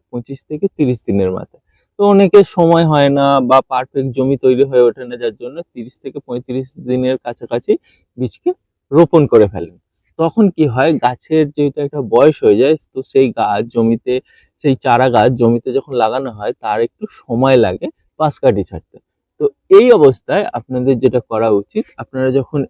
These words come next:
এইসব জমিতে ইউরিয়া সার প্রয়োগ করবেন, তার সঙ্গে cytokinin গ্রুপের যে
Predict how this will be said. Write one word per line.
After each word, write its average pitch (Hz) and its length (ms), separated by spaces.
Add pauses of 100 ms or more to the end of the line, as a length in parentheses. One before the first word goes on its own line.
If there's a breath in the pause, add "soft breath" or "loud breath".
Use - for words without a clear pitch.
এইসব 143 400
জমিতে 127 400 (120)
ইউরিয়া 123 360
সার 131 220
প্রয়োগ 110 360
করবেন, 113 300 (420 soft breath)
তার 131 160
সঙ্গে 113 400 (300)
cytokinin 147 920
গ্রুপের 123 400
যে 127 120